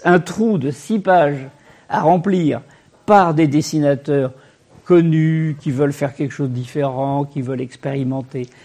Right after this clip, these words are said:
d'avoir un terreau d'expérimentation, ou simplement pour un jeune,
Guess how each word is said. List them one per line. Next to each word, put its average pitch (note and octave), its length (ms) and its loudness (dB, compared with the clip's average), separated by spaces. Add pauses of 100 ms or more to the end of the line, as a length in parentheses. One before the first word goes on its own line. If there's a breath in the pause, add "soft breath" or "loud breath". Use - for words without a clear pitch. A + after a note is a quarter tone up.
(160 soft breath)
d'avoir F3+ 320 2
un D3 80 -2
terreau G3+ 720 4 (520 soft breath)
d'expérimentation, F3+ 1160 -2 (300 soft breath)
ou G3 160 2
simplement D#3 460 0
pour D3+ 200 -2
un A#2+ 100 -4
jeune, G#3 380 2